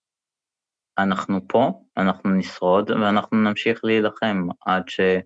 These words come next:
שלכולנו יגיע מה שמגיע, וזה שוויון זכויות ולא פחות מזה. אם לנו מתייחסים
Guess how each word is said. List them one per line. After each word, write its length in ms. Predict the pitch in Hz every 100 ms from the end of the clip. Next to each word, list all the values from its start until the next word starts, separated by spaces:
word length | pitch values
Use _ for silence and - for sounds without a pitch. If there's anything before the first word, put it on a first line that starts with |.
| _ _ _ _ _ _ _ _ _ _ _
שלכולנו 760 | 104 101 - 104 101 104 104 107 104 - _ _ _ _ -
יגיע 460 | 104 101 101 110 95
מה 180 | 90
שמגיע, 480 | 92 - 95 92 98 82 _ _ _ _ _ 87
וזה 480 | 90 85 87 87 90 - _ _ _ -
שוויון 500 | - 101 98 104 101
זכויות 500 | - - 101 98 95
ולא 200 | 95 92
פחות 340 | - - 90 -
מזה. 200 | - - _ _ _ _ _ _ _ _ _ _ -
אם 140 | 143 147
לנו 240 | 143 160
מתייחסים 440 | 165 165 170 -